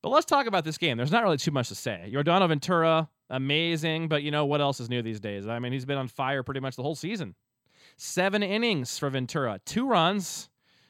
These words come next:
just really one bad pitch, the hanger to Mike Zunino that he crushed to left field was the game-winning hit. Seven innings, two runs for Ventura, scattered six hits,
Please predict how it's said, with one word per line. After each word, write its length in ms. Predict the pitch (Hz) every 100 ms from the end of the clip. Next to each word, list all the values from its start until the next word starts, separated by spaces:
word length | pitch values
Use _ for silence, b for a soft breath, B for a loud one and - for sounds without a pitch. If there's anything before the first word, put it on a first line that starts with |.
| -
just 160 | 143
really 200 | 131 135
one 220 | 117 120 127
bad 240 | 117 104
pitch, 280 | 139 139 -
the 80 | 107
hanger 380 | 131 135 131 123
to 200 | 107 101 _
Mike 260 | 110 117 135
Zunino 640 | 117 120 139 135 117 147 -
that 100 | 120
he 60 | 113
crushed 680 | - 147 147 120 131 - - _ _ _ _ _ _
to 100 | -
left 260 | 123 135 -
field 440 | 139 120 120 135 135 _
was 120 | 117 107
the 40 |
game-winning 400 | 117 131 123 113
hit. 220 | 123 127
Seven 300 | - 165 160
innings, 240 | 165 151 -
two 160 | 180
runs 260 | 160 160 151
for 80 | 143
Ventura, 460 | 139 127 151 151
scattered 360 | - 135 139 123
six 300 | - 143 -
hits, 340 | 143 135 -